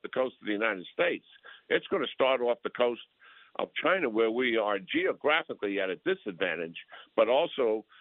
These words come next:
militarily at a disadvantage because of the number of systems that we have in that region. We gotta put more capacity into the region. It just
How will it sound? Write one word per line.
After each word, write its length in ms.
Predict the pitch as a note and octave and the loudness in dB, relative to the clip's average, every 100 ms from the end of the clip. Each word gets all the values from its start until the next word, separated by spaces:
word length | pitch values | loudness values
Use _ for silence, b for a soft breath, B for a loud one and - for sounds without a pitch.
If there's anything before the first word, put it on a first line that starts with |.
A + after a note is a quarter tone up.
| b | b
militarily 840 | - B2+ A2 - E3+ A#3+ G3 G2 F2+ | -2 0 -2 0 0 2 0 0 0
at 100 | F2 | -2
a 60 | - | -4
disadvantage 640 | G2+ G2+ G2 E2 G2 F2+ F2 G2 | -4 -4 -6 0 0 0 -4 -4
because 300 | F#2+ G2+ F#2+ | 0 0 0
of 80 | F#2+ | -6
the 80 | F2+ | -2
number 340 | A2 A#2 G2 | -2 0 0
of 80 | F2+ - D3 | -2 0 -2
systems 420 | D3+ - D#2 D#2 - B B B - | -2 -6 -8 -10 -16 B B B -6
that 120 | G2 - | -6 0
we 140 | F#2 | 2
have 240 | F#2 F#2+ F2+ - | 4 2 0 0
in 160 | A2+ | 2
that 220 | A2 G2+ - | 2 2 0
region. 320 | G#2 A#2 - - | 2 2 2 -2
We 80 | |
gotta 220 | F2 A2 A2 | 2 2 0
put 260 | A#2+ - | -2 0
more 180 | A#2 C3 - | 0 0 -4
capacity 640 | - G#2+ A2+ - G2+ G#2 | 0 0 0 -4 -4 -4
into 180 | G2+ A2 | -4 -4
the 100 | A2+ | -2
region. 340 | D#3+ F#3+ - - B B | -4 -6 -10 -12 B B
It 160 | A2 G2+ | -2 2
just 220 | C3+ C3+ | 2 2